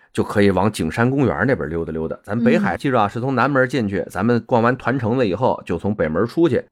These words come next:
Speaker 2: 嗯。
Speaker 1: 就离景山不远了。
Speaker 2: 啊，是。
Speaker 1: 哎，咱们就上景山上面逛逛去，上面几个亭子特别受摄影爱好者的喜爱，因为它俯视啊。
Speaker 2: 整个那个紫禁城。
Speaker 1: 俯视整个紫禁城，
Speaker 2: 嗯。
Speaker 1: 那看到的是相当壮观啊。
Speaker 2: 是。
Speaker 1: 哎，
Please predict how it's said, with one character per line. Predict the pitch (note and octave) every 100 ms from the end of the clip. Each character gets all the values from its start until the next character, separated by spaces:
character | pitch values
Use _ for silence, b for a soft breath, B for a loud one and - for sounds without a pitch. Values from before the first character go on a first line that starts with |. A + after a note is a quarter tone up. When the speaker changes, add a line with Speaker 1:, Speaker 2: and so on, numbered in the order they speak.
| -
Speaker 2:
嗯。 | A#3 A#3 A#3 -
Speaker 1:
就 | - G#2 -
离 | G#2+ A2+
景 | G#2 E2
山 | A2+ G#2
不 | G#2
远 | F#2+ D#2
了。 | E2 G#2 - _ _ -
Speaker 2:
啊， | F#3
是。 | - F3+ G2
Speaker 1:
哎， | G#2
咱 | F2+ G2+
们 | B2
就 | G#2+
上 | B2+ A2+
景 | A2+
山 | C3 C3+
上 | C#3+
面 | A#2+ A#2+
逛 | F#3 D#3+
逛 | C3+
去， | C3 B2+
上 | - D3+
面 | B2
几 | F#2
个 | E2+
亭 | - G2
子 | C3 F#2+ -
特 | - D3
别 | G2
受 | A#2 B2 F2+
摄 | - - - G#3+ F#2
影 | D2+ A#1 -
爱 | G2+
好 | F2
者 | -
的 | D#2+
喜 | - -
爱， | - _ _ _
因 | D3
为 | D3+
它 | D#3 - -
俯 | - - A#2+ F2 F2+
视 | - G3+ A#2
啊。 | C#2+ - _ _ -
Speaker 2:
整 | G#3 F#3
个 | G#3+ G#3 G3+ F#3+ F3+
那 | F3+
个 | F#3+
紫 | F#3 F3+
禁 | A#2+
城。 | A#2 A2+
Speaker 1:
俯 | A2
视 | - C#3
整 | - G#2+ F2 F2
个 | E3+ C3
紫 | F#2+ -
禁 | F#2+ F2+
城， | E2+ E2
Speaker 2:
嗯。 | F#2
Speaker 1:
那 | B3 C3
看 | A2 G3 D#3 A#2
到 | G#2+
的 | G2
是 | G2+
相 | - C3+ C3 B2+
当 | B2 B2+
壮 | C3+ A#2+ E2+
观 | F2 F2
啊。 | F2 D2+ C#2+
Speaker 2:
是。 | - - G3 -
Speaker 1:
哎， | F#2 -